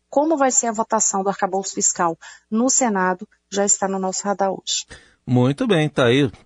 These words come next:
Speaker 2: todo o trabalho da coluna do Estadão, com a Rosinha Kennedy, que tá com a gente aqui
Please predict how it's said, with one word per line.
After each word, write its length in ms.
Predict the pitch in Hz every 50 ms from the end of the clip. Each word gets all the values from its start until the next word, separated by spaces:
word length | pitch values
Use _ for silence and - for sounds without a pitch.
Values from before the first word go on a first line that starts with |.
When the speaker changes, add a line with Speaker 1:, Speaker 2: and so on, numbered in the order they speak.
| _ _ _
Speaker 2:
todo 160 | 120 120 120
o 20 |
trabalho 460 | - - 135 123 110 113 127 127 113
da 100 | 110 123
coluna 420 | - - - 117 117 120 120 120 113
do 60 | 110
Estadão, 640 | 113 - - - 135 127 110 143 160 185 190 196 160
com 220 | 127 - - -
a 60 | 113
Rosinha 400 | 101 95 123 127 107 95 131 131 120
Kennedy, 580 | - - - 147 160 175 175 165 151 139 151
que 100 | 143 -
tá 180 | - - 117 120
com 120 | - -
a 60 | 107 92
gente 300 | 95 110 113 107 - 110
aqui 360 | 92 - - 113 110 110